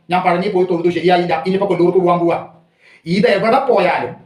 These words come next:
നമ്മളുടെ പ്രാർത്ഥന ഭഗവാനിലേക്ക് എത്തിയും ഭഗവാന്റെ അനുഗ്രഹം നമ്മളിലേക്ക് എത്തിയും ചെയ്യണം. എന്നാലേ നമ്മൾ, അങ്ങനെ ഉണ്ടെങ്കിൽ നമ്മൾ അടുത്ത ക്ഷേത്രത്തിൽ തൊഴുതാൽ മതി, കൊല്ലൂര് പോകണമെന്നില്ല. അപ്പൊ ദൈവാധീനം എന്ന് പറയുന്നത്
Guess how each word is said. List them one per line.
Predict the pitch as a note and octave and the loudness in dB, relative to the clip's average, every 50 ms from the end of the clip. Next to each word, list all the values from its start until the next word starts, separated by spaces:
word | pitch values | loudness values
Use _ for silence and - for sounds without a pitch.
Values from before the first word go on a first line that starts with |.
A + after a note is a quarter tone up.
| _ _ _ - | _ _ _ -6
നമ്മളുടെ | C#3+ D3+ D#3+ F#3 A3 A#3 A#3 A#3 | -4 -2 0 2 2 2 2 2
പ്രാർത്ഥന | A3+ G3 F3+ F3+ F3+ F3 F#3+ F#3+ | 2 2 0 0 -2 -2 -4 -4
ഭഗവാനിലേക്ക് | - - B2+ D3 D3+ D#3+ E3+ F3 F3+ F#3 F#3 - - - | -4 -4 -2 0 0 2 2 0 0 -2 -2 -2 -4 -4
എത്തിയും | - - E3+ D#3+ E3+ E3+ - - - | -4 -4 -6 -8 -8 -8 -12 -12 -6
ഭഗവാന്റെ | - - - F3 F#3 G#3+ A#3+ A#3 G#3 | -2 0 0 0 0 0 0 0 -2
അനുഗ്രഹം | F3+ F3 F3+ F#3 F3 F#3 F3+ | -2 0 0 -2 -2 0 -2
നമ്മളിലേക്ക് | D#3+ D3 - - F3 F#3 F#3 F#3 - | -2 -4 -2 -2 0 0 0 0 -2
എത്തിയും | D#3+ - - D3+ C#3+ C#3 | -4 -6 -6 -8 -10 -8
ചെയ്യണം. | C3 B2 B2 B2 - - - _ _ _ _ _ _ - | -8 -8 -8 -8 -10 -12 -18 _ _ _ _ _ _ -6
എന്നാലേ | D3 D3+ D#3 E3 E3+ E3+ F3 E3+ | -4 -2 -2 -2 -2 -2 -4 -4
നമ്മൾ, | D#3+ - - E3+ F#3 F3 - - - D3 | -4 -4 -2 -2 -4 -4 -6 -8 -6 -4
അങ്ങനെ | D3 E3+ G#3 A#3 B3+ B3 | -2 0 0 0 0 2
ഉണ്ടെങ്കിൽ | A3+ A#3+ A#3 C4+ C4 | 2 2 2 2 2
നമ്മൾ | A3+ A3 B3 | 0 0 0
അടുത്ത | B3 G#3 E3+ F#3+ - C#4+ C4+ | 0 0 -2 -2 -2 -2 0
ക്ഷേത്രത്തിൽ | - A3+ A#3 A#3 A#3 A#3 B3+ | 0 0 0 0 -2 -2 -2
തൊഴുതാൽ | A#3 A3 G#3+ G#3+ A3+ A3+ | -2 -2 0 0 0 -2
മതി, | A#3+ G#3+ | -2 -4
കൊല്ലൂര് | G3+ - F3 E3+ F#3 F#3+ G#3+ | -4 -4 -2 0 2 2 2
പോകണമെന്നില്ല. | A3 G3+ G3 G3+ G#3 G3 E3+ - - - - - - _ _ _ _ _ _ _ _ _ _ _ _ _ _ - - - | 2 2 0 0 -2 -2 -2 -2 -4 -6 -10 -18 -20 _ _ _ _ _ _ _ _ _ _ _ _ _ _ -20 -10 -6
അപ്പൊ | B2+ B2+ C#3 | -6 -4 -2
ദൈവാധീനം | C3+ C3 C3 D3 D#3+ E3+ F3+ E3+ F3+ F#3 F3+ F3+ F3+ F#3+ - - - - _ _ - | -2 -2 0 0 2 2 0 0 0 0 0 0 -2 -4 -6 -12 -20 -20 _ _ -6
എന്ന് | D3 D3+ D#3 | -4 -2 0
പറയുന്നത് | C#3+ B2+ B2 C3 D3 C#3 - - - - | 0 0 0 -2 -2 -4 -4 -4 -4 -4